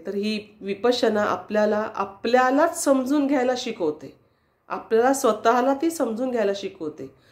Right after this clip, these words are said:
आपल्या स्वतःमध्ये बदल घडवण्यासाठी ती शिकवते. आपल्याला आपल्यामध्ये ज्या काही गोष्टी आहेत, त्रुटी आहेत, त्याच्याकडे ती सापेक्ष नजरेने बघायला शिकवते.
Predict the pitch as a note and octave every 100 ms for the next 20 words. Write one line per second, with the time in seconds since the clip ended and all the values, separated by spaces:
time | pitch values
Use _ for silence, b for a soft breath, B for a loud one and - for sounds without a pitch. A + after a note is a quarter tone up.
0 | b b b F#3+ - A#3 A#3+ A#3 A3+ B3+
1 | D4 C#4 C#4 C#4+ D#4+ - B B B F3+
2 | G#3 A3 C#4 B3+ A3+ A#3 B3+ C4 B3+ A#3
3 | C4+ C4+ D#4 F4+ - B3+ - F3+ - D3
4 | - _ b b b b b b b b
5 | - - - C4 C#4 C#4+ - A3+ A#3+ B3+
6 | C4 C4+ G#3+ G#3+ A3 B3+ C4 C4 B3 A3+
7 | - A#3 G#3+ G#3 G#3+ - - B3 C#4 D#4+
8 | D4 A3+ G3 E3+ - _ - G3+ G3+ B3+
9 | C#4 C#4 C#4 C4+ G#3+ - C4+ C4+ - C#4+
10 | B3+ A#3+ A#3+ C#4 - b b b b G3
11 | G3 G#3 F#3 F3+ F3 D#3 D3+ - -